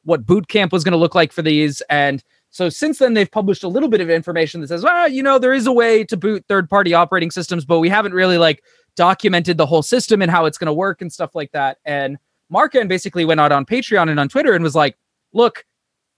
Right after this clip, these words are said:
I think this is really cool hardware, and I'd love to have a Linux machine based on this hardware, but this is, like, a full-time job. Like, getting a fully supported Linux distribution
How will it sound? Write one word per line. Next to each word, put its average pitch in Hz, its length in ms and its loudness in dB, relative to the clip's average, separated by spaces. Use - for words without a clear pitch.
I 202 80 0
think 208 160 -4
this 208 160 0
is 175 80 -6
really 202 220 2
cool 190 200 0
hardware, 196 500 4
and 180 140 0
I'd 160 100 2
love 190 200 2
to 196 80 0
have 185 160 0
a 170 80 0
Linux 202 360 0
machine 190 440 -4
based 214 340 -2
on 170 200 0
this 143 140 -2
hardware, 131 560 -2
but 180 380 0
this 202 220 0
is, 214 100 -4
like, 220 140 2
a 202 40 -2
full-time 180 400 0
job. 143 360 0
Like, 151 320 0
getting 214 640 2
a 165 100 0
fully 240 340 0
supported 202 400 0
Linux 180 280 0
distribution 156 840 -2